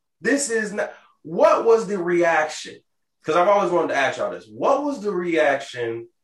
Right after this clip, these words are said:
when you guys first put out Mental Matters? Was it a positive reaction? Was it a negative reaction? Was it, like, a half and half reaction?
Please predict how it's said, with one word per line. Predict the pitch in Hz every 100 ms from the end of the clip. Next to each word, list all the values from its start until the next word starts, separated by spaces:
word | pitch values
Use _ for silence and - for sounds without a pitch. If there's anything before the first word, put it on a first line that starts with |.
| _ _ _
when | 104 107 135 147 147
you | 143 135
guys | 135 127 123 -
first | - 127 117 - -
put | - 123 113
out | 110 - 95
Mental | 98 - 92
Matters? | 82 95 98
Was | 98
it | 92
a | -
positive | 170 190 208 190 180
reaction? | 180 180 175 175 170 151
Was | 113 107
it | 98
a |
negative | 113 185 190 185
reaction? | 165 170 160 156 156 143
Was | 117 104
it, | 98
like, | 101 -
a |
half | - 147 135 107
and | 110
half | 185 196 196
reaction? | 170 170 170 165 - 160